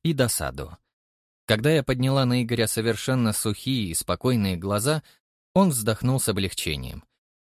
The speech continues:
Слишком долго призраки стояли между нами. Пора распрощаться с ними.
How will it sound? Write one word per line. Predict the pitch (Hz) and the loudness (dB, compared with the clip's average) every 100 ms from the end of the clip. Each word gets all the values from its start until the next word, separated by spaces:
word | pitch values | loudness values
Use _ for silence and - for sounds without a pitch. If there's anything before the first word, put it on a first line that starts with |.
| - | -6
Слишком | - 175 - 160 139 139 | 2 2 2 0 0 2
долго | 156 98 82 | 2 2 -2
призраки | - 123 123 98 90 85 | -2 0 0 -2 -2 -6
стояли | - 92 107 107 | -4 -2 0 0
между | 92 92 82 90 | 0 -2 -2 -4
нами. | 76 69 62 - _ _ _ - | -4 -6 -10 -14 _ _ _ -2
Пора | 117 107 101 90 - - | 0 2 2 -2 -6 -4
распрощаться | 120 - 117 110 - 123 - - | -2 -2 -2 -2 0 -2 -2 -6
с | - - | -6 -6
ними. | 76 69 - | -6 -8 -14